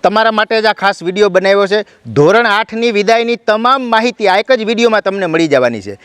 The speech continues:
શિક્ષકનું વિદાય ગીત, વિદ્યાર્થીનું વિદાય ગીત, શિક્ષકની વિદાય પીચ અને વિદ્યાર્થીની વિદાય પીચ, આ તમામ મટીરિયલ આ એક જ વીડિયોમાં તમને મળી જવાનું છે. વીડિયો થોડો લાંબો છે, પણ આખો જોજો, તમને ખૂબ ઉપયોગી થવાનો છે.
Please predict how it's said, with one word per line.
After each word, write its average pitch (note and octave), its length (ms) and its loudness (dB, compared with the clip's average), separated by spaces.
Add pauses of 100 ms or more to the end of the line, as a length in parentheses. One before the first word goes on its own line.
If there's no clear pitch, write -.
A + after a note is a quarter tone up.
(280)
શિક્ષકનું A#3 560 0
વિદાય A#3 280 2
ગીત, A#3 260 -2 (200)
વિદ્યાર્થીનું G#3+ 680 0
વિદાય A3+ 320 2
ગીત, A3 180 -2 (320)
શિક્ષકની A#3 520 0
વિદાય A3+ 300 2
પીચ A#3+ 280 -6 (260)
અને A3+ 200 2
વિદ્યાર્થીની A#3 840 -2
વિદાય G3 300 0
પીચ, D#3+ 220 -6 (300)
આ G#3 100 2
તમામ B3 480 0
મટીરિયલ B3 500 0
આ A3 140 2
એક A3+ 220 0
જ C4+ 140 0
વીડિયોમાં A#3 380 0
તમને G#3 260 -2
મળી G3+ 240 0
જવાનું F3 340 0
છે. B2+ 80 -4 (320)
વીડિયો D#3+ 240 4
થોડો A#3 240 0
લાંબો A3+ 340 2
છે, A3 200 -2 (140)
પણ A3 120 0
આખો G3+ 320 2
જોજો, A3 340 0 (180)
તમને A3 220 0
ખૂબ C#4 280 0
ઉપયોગી A3 440 0
થવાનો B2 400 -2
છે. F#2 200 -20